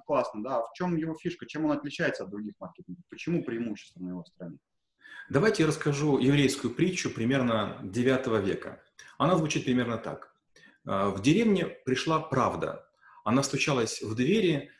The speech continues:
Speaker 2: но была столь ужасна, что жители отказывались ей открывать. Но на помощь правде пришла история. Она укрыла её в драпирующие одежды, и правде стали рады в каждом доме. О чём этот разговор?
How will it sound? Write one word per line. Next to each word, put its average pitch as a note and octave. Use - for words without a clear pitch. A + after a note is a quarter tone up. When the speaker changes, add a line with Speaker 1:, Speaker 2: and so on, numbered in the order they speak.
Speaker 2:
но C3+
была C#3+
столь C#3
ужасна, C#3
что B2+
жители C#3+
отказывались B2
ей A2+
открывать. -
Но B2
на A2+
помощь A#2+
правде D3+
пришла C3
история. A#2
Она B2+
укрыла C#3
её A2
в F#2+
драпирующие B2
одежды, E3+
и C4
правде F3
стали B2
рады C3
в -
каждом A2
доме. F#2
О -
чём G#3+
этот A2+
разговор? G#2+